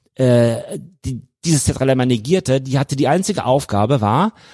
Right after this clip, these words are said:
sich so frei zu bewegen im Raum wie immer und das zu machen, was man will.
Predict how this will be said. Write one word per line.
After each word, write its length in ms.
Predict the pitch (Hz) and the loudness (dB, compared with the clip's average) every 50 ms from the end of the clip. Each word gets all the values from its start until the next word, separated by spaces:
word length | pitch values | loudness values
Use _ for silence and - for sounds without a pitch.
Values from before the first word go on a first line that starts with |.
| - - | -20 -6
sich 220 | - 143 131 - | -2 -2 0 0
so 320 | - - - - 156 147 | -2 -4 -4 -2 0 0
frei 340 | 120 - - - 165 190 226 | 0 0 0 0 2 2 2
zu 160 | 220 - 190 | 0 0 0
bewegen 340 | 160 160 127 135 165 175 175 | 0 0 2 2 0 0 0
im 120 | 131 131 113 | 0 -2 0
Raum 420 | 98 104 104 117 156 196 214 196 | 0 2 2 4 4 2 2 2
wie 140 | 143 135 110 | 0 0 0
immer 360 | 117 131 165 214 254 262 247 _ _ _ _ _ _ _ _ | 2 2 2 2 2 0 -2 _ _ _ _ _ _ _ _
und 140 | 123 123 | -2 0
das 180 | 143 180 175 - | 0 0 0 -2
zu 120 | - 156 | -4 -2
machen, 280 | 147 156 151 147 170 170 | 0 0 0 0 -2 -2
was 140 | 151 151 - | -2 -2 -2
man 160 | 165 160 135 | -2 -2 0
will. 240 | 113 107 98 87 - | 0 0 -2 -4 -6